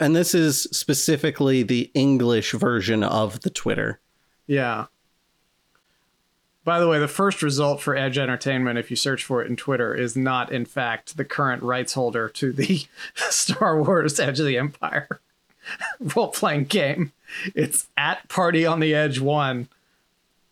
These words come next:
Speaker 2: which doesn't tell me what they do, but they look like some sort of Instagram influencer.
Speaker 1: Uh, Party on the Edge, I, it's the same group that comes up when you Google Edge Studio, is
Speaker 2: Mm-hmm.
Speaker 1: an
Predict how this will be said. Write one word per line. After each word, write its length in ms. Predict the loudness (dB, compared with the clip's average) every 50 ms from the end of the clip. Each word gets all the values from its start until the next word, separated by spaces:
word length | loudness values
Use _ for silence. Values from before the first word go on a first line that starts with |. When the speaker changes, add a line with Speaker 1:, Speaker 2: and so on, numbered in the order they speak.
| _ _ -2
Speaker 2:
which 240 | -2 -2 -2 -2 -2
doesn't 380 | 0 2 2 4 2 0 0 -2
tell 180 | -2 0 0
me 160 | 2 2 2 4
what 220 | 2 2 2 0
they 140 | 0 0 0
do, 340 | 2 0 2 2 2 0 0
but 140 | -2 -2
they 100 | 0 0
look 200 | 0 0 -2 0
like 200 | 0 -2 0 0
some 200 | 0 -2 -2 -2
sort 200 | 0 0 0 0
of 80 | 0 0
Instagram 600 | -2 -2 -2 0 -2 -2 -2 -2 -2 -2 -2 -4
influencer. 600 | -4 -6 -6 -6 -6 -4 -4 -4 -4 -4 -6 -6 -8 _ _ _ _ _ _ _ -20 -20 _ _ _ _ -2
Speaker 1:
Uh, 380 | 0 2 2 2 2 2 2 0
Party 380 | -2 -2 0 0 2 4 4 4
on 140 | 4 4 4
the 160 | 2 2 2
Edge, 420 | 2 2 2 2 0 0 -2 -2 -2
I, 300 | 0 0 2 0 0 -2 -6 _ _ -6 -6 -6 -6 -4 _
it's 220 | -2 -2 -2 -2 -2
the 100 | -2 -2
same 360 | 0 0 2 2 4 2 2
group 280 | 2 2 0 0 0
that 160 | -2 -4 -2 0
comes 240 | 0 0 2 2
up 160 | 2 0 0 0
when 140 | 0 0
you 160 | 2 0 0 0 0
Google 500 | 2 2 2 4 4 2 2 2 2 2 0
Edge 280 | 0 0 0 0 0 -2
Studio, 720 | -2 -2 0 0 0 0 2 2 2 2 2 0 -2 -4 _ _ _ _ _ _ _ _ _ -2
is 240 | 2 2 4 4 4
Speaker 2:
Mm-hmm. 120 | 2 2 0
Speaker 1:
an 80 | -2